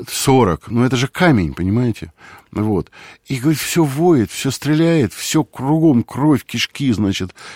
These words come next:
кошмар и прочее, с-, скрыться некуда», говорит. «Ни бе-, дерева, ни березки, ничего. А если березка есть, она как цветок, понимаете?» Вот. Это, говорит, просто вот каждый день, каждую ночь — это ужас.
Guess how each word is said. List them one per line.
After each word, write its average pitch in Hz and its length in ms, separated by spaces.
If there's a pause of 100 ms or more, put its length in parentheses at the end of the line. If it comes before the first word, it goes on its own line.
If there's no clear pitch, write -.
(140)
кошмар 131 500
и 117 40
прочее, 156 380
с-, - 180
скрыться 185 560
некуда», 90 480
говорит. 69 340 (460)
«Ни 185 280
бе-, 196 140
дерева, 131 540
ни 139 260
березки, 180 540
ничего. 131 240
А 139 40
если 147 200
березка 156 400
есть, 180 260
она 143 260 (420)
как - 200
цветок, 151 540
понимаете?» 101 600 (380)
Вот. 113 400 (640)
Это, 170 180
говорит, 185 220
просто 196 440 (320)
вот 170 220 (160)
каждый 208 420
день, 160 320
каждую 170 400
ночь — 208 240
это 165 320
ужас. 131 560